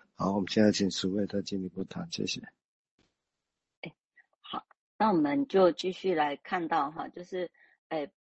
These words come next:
Speaker 2: 布洛尔他在一八八零年七月开始介入安娜欧的一个治疗嘛，哈，那在后来就是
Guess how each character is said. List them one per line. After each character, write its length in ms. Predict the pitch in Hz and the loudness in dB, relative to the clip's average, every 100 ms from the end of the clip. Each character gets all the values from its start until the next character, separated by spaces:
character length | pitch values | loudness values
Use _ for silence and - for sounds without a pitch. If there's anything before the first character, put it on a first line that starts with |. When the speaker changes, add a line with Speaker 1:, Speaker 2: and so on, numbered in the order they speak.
| _ - | _ -2
Speaker 2:
布 80 | 233 | 2
洛 100 | 220 | 2
尔 260 | 170 127 - | 0 -6 -14
他 220 | 185 202 | -16 -16
在 260 | - 185 165 | -10 -10 -10
一 120 | 170 | -10
八 180 | - 165 | -6 -6
八 180 | - 165 | -8 -10
零 180 | 151 147 | -8 -8
年 180 | 135 | -10
七 240 | - - 151 | -14 -10 -4
月 160 | 147 | -4
开 200 | - 151 | -4 -6
始 160 | 139 95 | -6 -8
介 220 | - 151 | 2 4
入 200 | 139 139 | 4 4
安 260 | - 147 143 | 2 2 2
娜 140 | 147 | 2
欧 240 | 139 139 135 | 2 0 0
的 160 | - | -2
一 40 | 123 | -2
个 160 | 131 127 | -2 -4
治 160 | - 175 | 2 4
疗 240 | 131 82 | 6 4
嘛， 60 | - - | 0 -8
哈， 160 | - - _ _ _ | -8 -8 _ _ _
那 220 | - 208 190 | -4 -4 -2
在 340 | 196 196 175 170 160 185 | 4 6 6 0 -8 -10
后 160 | 220 | -8
来 180 | 165 139 | -6 -6
就 140 | 135 | -10
是 340 | 147 156 143 | -16 -14 -14